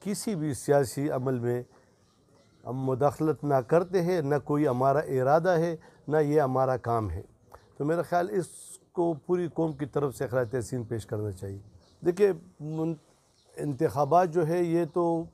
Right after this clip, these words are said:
आइन की रिक्वायरमेंट है, सुप्रीम कोर्ट की डिसीजन है और ये, और सुप्रीम कोर्ट की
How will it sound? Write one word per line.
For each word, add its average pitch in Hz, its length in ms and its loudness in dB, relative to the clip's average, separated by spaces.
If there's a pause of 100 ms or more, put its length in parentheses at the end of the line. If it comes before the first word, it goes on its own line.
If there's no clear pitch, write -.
(360)
आइन 151 320 0
की 160 160 -4
रिक्वायरमेंट 156 580 0
है, 147 120 0
सुप्रीम 139 380 -8
कोर्ट 143 280 -6
की 156 100 -2
डिसीजन 139 580 -4
है 139 280 -2 (520)
और 131 180 -4
ये, 156 340 0 (480)
और 139 120 -2
सुप्रीम 135 360 -6
कोर्ट 156 320 0
की 151 400 -2